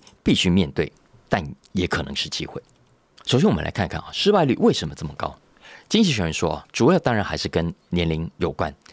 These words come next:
在所有的哺乳类动物当中，绝大部分女性啊，终身都是可以受孕的啊，是活到老生到老。但是呢，只有人类以及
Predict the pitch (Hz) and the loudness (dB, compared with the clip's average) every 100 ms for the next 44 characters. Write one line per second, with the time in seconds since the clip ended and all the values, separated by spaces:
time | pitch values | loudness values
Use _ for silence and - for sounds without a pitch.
0 | - - - - - 233 - - 131 254 | -20 -20 -20 -18 0 2 2 2 4 6
1 | 156 87 85 - - 131 160 78 87 73 | 4 0 -4 -4 0 2 2 2 0 -2
2 | - _ 165 104 82 85 80 80 76 78 | -10 _ 2 2 0 -4 -4 -4 -6 -8
3 | - 110 - 120 98 82 - - - 120 | -2 0 2 0 -4 -8 -10 -20 -4 2
4 | 98 76 - 113 - - _ 180 160 156 | 2 2 2 0 -2 -14 _ 0 2 2
5 | 147 147 135 - 95 80 - 98 80 - | 2 2 0 0 -2 -2 0 0 0 -8
6 | - 73 - 85 73 - 98 98 87 - | -6 -8 -6 -6 -6 0 2 2 0 0
7 | 98 95 76 - - _ _ - - _ | 0 0 -2 -6 -14 _ _ -20 -20 _
8 | 302 254 - 143 117 120 _ - 127 135 | 2 4 4 4 4 0 _ -2 4 4
9 | - - 71 87 92 - _ _ _ 98 | 2 -2 -2 0 0 -4 _ _ _ -4
10 | - 92 101 | 0 2 2